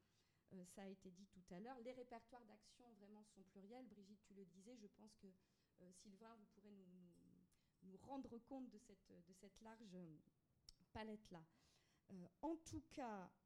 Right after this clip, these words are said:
en tout cas, par-delà la gestion de proximité, c'était un, un, une autre dimension sur laquelle on souhaitait insister, hein, la gestion de proximité, euh,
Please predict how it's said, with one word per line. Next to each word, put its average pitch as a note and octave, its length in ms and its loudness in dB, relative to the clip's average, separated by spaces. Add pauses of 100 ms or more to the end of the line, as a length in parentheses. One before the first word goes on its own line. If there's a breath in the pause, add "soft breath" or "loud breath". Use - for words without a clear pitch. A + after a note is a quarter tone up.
en A#3+ 80 2
tout C4+ 140 2
cas, D#4+ 180 6
par-delà C#4+ 600 8
la A#3+ 120 2
gestion B3+ 380 -6
de D4 60 -6
proximité, C4 840 -6
c'était A#3+ 300 -10
un, - 20 -10
un, - 600 -16
une B3 120 -8
autre B3+ 120 -6
dimension C4 420 -2
sur B3+ 140 -8
laquelle A#3+ 280 -6
on A#3 80 -6
souhaitait A3 320 -6
insister, B3+ 460 0
hein, A3 60 2
la G#3 100 4
gestion A3 320 2
de B3+ 60 4
proximité, A3+ 840 4 (560 loud breath)
euh, G3 200 -4